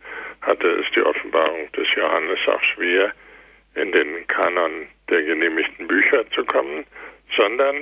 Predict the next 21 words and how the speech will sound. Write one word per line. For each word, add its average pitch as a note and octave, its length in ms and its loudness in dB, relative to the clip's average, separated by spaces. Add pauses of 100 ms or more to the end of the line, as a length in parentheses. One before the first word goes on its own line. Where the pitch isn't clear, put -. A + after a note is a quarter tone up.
(600)
es A2+ 200 -8
geht A#2+ 260 2
um A#2 580 -2 (120)
wiederkehrende A2+ 800 0
Funktionen, D#2+ 680 0
um F#2+ 220 0
wiederkehrende E2 680 0
Rollen F2 460 0
und - 180 -2
da F#2+ 140 2
hat G#2 180 0
der G#2+ 160 0
Ausdruck G2 480 -2
Planstelle, D#2 880 0 (520)
ähm, E2 320 0
sozusagen F#2 760 0 (100)
ein, F2 260 -2 (560)
eine F#2+ 380 0
Art G2+ 400 -2 (120)
von E2+ 160 0 (260)
Funktion, G2+ 840 0